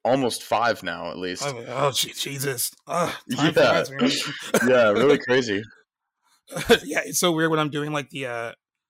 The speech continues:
Speaker 2: the episode numbers when I have to send this to playlists. I'm like, "God, we've done this many already."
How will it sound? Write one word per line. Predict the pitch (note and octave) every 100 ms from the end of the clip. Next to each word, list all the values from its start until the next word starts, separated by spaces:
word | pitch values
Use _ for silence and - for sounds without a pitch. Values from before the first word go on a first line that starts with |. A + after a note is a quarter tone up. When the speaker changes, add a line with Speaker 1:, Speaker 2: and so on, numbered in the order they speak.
| _
Speaker 2:
the | C#3 -
episode | A#2+ C3+ - C#3+
numbers | C#3 C#3+ C3
when | A#2+
I |
have | A2+ B2
to | A#2+
send | - C3 B2
this | B2 -
to |
playlists. | B3+ A#2 B2 C3 C3 A#2+
I'm |
like, | A#2 A2
"God, | -
we've | C3 B2+
done | C#3+ A2+
this | A#2 -
many | B2 A#2 A2 C3+ _ _ - _ _ _ _ -
already." | B2 A2+ A2 G#2+